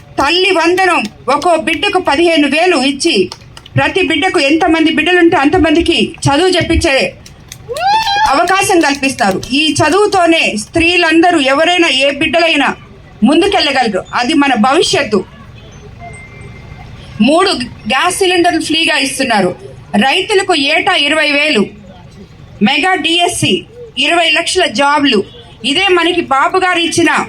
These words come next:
బాబు షూరిటీ భవిష్యత్తు గ్యారంటీ. కాబట్టి ప్రతి ఒక్కరూ ఆలోచించండి,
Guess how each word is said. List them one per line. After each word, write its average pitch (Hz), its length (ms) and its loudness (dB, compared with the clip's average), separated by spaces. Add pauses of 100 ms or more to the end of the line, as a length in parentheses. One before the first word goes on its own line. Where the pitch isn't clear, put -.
(220)
బాబు 330 380 0
షూరిటీ 359 680 0 (180)
భవిష్యత్తు 359 480 2
గ్యారంటీ. 294 720 0 (1600)
కాబట్టి 302 640 2
ప్రతి - 320 2
ఒక్కరూ 370 520 2
ఆలోచించండి, 320 920 0